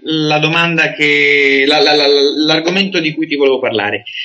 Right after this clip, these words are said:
Innanzitutto Pannella è ritu-, è ritornato al metodo dell'intellettuale collettivo.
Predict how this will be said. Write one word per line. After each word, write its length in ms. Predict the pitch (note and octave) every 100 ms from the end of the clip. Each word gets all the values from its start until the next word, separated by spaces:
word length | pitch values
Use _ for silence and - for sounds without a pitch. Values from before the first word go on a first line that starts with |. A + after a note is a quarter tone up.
| -
Innanzitutto 760 | E3 F#3+ A3 A3+ A#3+ D#4 - A#3
Pannella 480 | F3 E3+ G3+ G3+
è 80 | D#3+
ritu-, 400 | D3+ D3+ D#3+ E3+
è 120 | D3+
ritornato 1000 | D3 D#3 E3+ E3+ F#3 F#3+ G3 G3 G3 -
al 720 | C#3+ D#3+ E3 D#3+ D#3 D3 C#3+ D3
metodo 560 | E3 F#3 F#3+ D#3 D3
dell'intellettuale 840 | C#3 C#3+ D3 C#3 C#3+ C#3 C#3 C3+ C3+
collettivo. 640 | B2+ A#2+ - G2 G2+ -